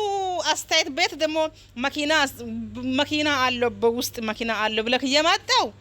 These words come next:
የአብርሽ ስታይል እ? መኪናው የአብርሽ ስታይል፣ ቤቱ ደግሞ የአብርሽ ስታይል። ቤት ደግሞ አሁን፣ አሁን ቤት ለንቺ አበረክት ይቻላል ልትል ነው ወይስ ምን ልትል ነው? በቁሳቁስ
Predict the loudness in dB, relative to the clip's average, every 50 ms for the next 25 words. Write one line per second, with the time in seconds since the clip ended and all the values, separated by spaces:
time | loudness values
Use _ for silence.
0 | -20 -20 -20 -20 -20 -20 -18 -8 0 4 4 4 6 4 2 2 0 -2 -2 -4
1 | -6 -6 -4 -6 -6 -4 -2 0 2 2 4 4 2 4 2 2 0 -4 -12 -20
2 | -20 -20 -20 -20 -20 -20 -20 -20 -20 -20 -20 -20 -12 -6 -4 -2 -2 -2 -4 -8
3 | -16 -20 -12 -4 -2 0 2 4 4 4 4 4 2 2 0 0 -2 -4 -4 -4
4 | -6 -6 -4 -2 -2 0 0 -2 -2 2 2 4 4 4 2 0 0 0 0 0
5 | -2 -2 0 0 0 2 0 -2 -2 -4 -6 -6 -8 -8 -8 -2 0 2 2 4
6 | 4 4 4 4 2 0 -2 -12 -16 -18 -18 -18 -18 -6 2 4 4 6 4 4
7 | 0 -2 -2 -2 0 0 0 -2 -2 -4 -8 -8 -12 -16 -18 -10 -2 0 2 2
8 | 2 0 -2 2 4 4 4 4 2 0 0 2 2 0 0 0 -4 -2 0 0
9 | 0 2 2 2 0 0 -2 -4 -6 -4 -2 0 0 2 2 2 0 0 -2 -4
10 | 0 2 2 4 4 4 4 4 4 4 4 2 2 0 0 4 6 6 4 4
11 | 2 -6 -8 -6 0 0 0 2 0 -2 -2 -2 -2 0 0 0 0 -2 -2 -4
12 | -4 -8 -14 _ -20 -20 -20 -20 -20 -10 -2 -2 -2 -2 -2 -4 0 0 2 0
13 | 0 -4 -8 -4